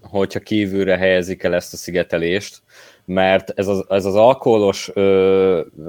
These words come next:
kendős izé is arra vonatkozik inkább, hogy minél több, ö, lépésből áll egy megoldás, annál nagyobb a kockázati tényezője annak, hogy nem fog sikerülni. Úgyhogy ezért van ez az egybites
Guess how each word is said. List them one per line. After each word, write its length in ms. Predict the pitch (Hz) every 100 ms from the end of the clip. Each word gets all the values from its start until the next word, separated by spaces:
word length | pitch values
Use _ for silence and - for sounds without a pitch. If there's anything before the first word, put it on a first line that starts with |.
| 92
kendős 680 | - 98 95 98 98 - -
izé 340 | 101 95 101
is 160 | 98 -
arra 240 | 110 113
vonatkozik 640 | 101 98 98 - 98 95 98
inkább, 480 | 110 104 87 87 -
hogy 360 | - 92 90 - _ - _ _
minél 380 | 104 120 110 104
több, 360 | 113 101 87 - _ _ _ _ _
ö, 540 | 95 95 92 90 92 92 - _ _ _ _ _ _ _
lépésből 760 | 98 113 117 117 98 90 95 98
áll 140 | 101
egy 100 | 92
megoldás, 640 | 95 95 107 110 113 113
annál 520 | 113 107 104 101 95 -
nagyobb 400 | 101 104 104 95
a 80 | 92
kockázati 680 | 107 104 - 95 90 -
tényezője 640 | - 95 98 95 90 87 85
annak, 240 | 95 101
hogy 120 | 104
nem 160 | 98 101
fog 200 | - 95
sikerülni. 540 | - 110 87 82 78 80
Úgyhogy 220 | 90 82
ezért 340 | 110 101 104
van 140 | 95 98
ez 100 | 98
az 120 | 95
egybites 680 | 101 92 92 - 87 -